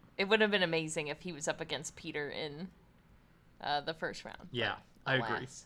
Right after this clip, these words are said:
Speaker 2: Alas. Um, so we'll take Brian through, of course. Uh, before we talk about Brian, this to me is I don't know if it's the closest matchup in the first round, but it is the most interesting.
Speaker 1: Yeah.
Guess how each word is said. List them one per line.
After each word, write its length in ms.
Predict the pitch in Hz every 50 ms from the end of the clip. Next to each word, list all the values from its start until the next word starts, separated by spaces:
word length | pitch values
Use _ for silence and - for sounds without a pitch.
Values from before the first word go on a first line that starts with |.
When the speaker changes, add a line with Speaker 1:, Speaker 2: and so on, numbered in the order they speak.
| - - - - - - - -
Speaker 2:
Alas. 580 | 151 156 156 139 110 104 101 - - - - - - 135
Um, 480 | 135 131 131 127 123 123 120 120 117 -
so 140 | - 139
we'll 140 | 135 143 151
take 240 | - 160 143 113 -
Brian 420 | - 117 117 113 107 104 104 110
through, 640 | - - - - 110 110 110 104 101 98 98 101 - -
of 160 | 113 - -
course. 460 | - 113 101 98 101 - - - - -
Uh, 280 | 139 131 123 117 113 113 - - - - - - -
before 220 | 160 - 196 208
we 80 | 196 190
talk 180 | - 196 185
about 240 | 175 170 147 131 -
Brian, 460 | 131 143 160 160 135 120 113 110 123 - - - - - - - - - - - - - - - - - - - - - - 131
this 340 | 127 180 226 - - -
to 100 | - 151 139
me 360 | 139 151 151 139 131 - - - 131
is 680 | 123 120 113 113 110 110 107 104 104 - - - - - _ _ - - - - - - - - - - - - -
I 60 | 151
don't 120 | 202 226
know 60 | 226 214
if 100 | 214 190
it's 160 | 170 - -
the 80 | 139 127
closest 500 | - - 139 123 131 127 - 180 175 -
matchup 320 | 180 180 180 - 190 -
in 60 | 202 185
the 60 | 185
first 260 | - 202 190 185 -
round, 180 | 202 196 196 175
but 120 | 147 131
it 100 | 131 123
is 160 | 165 180 175
the 80 | 175 180
most 240 | 160 143 127 - 131
interesting. 640 | 120 110 - - - - - - 104 101 - 80 -
Speaker 1:
Yeah. 380 | 220 214 202 185 156 135 190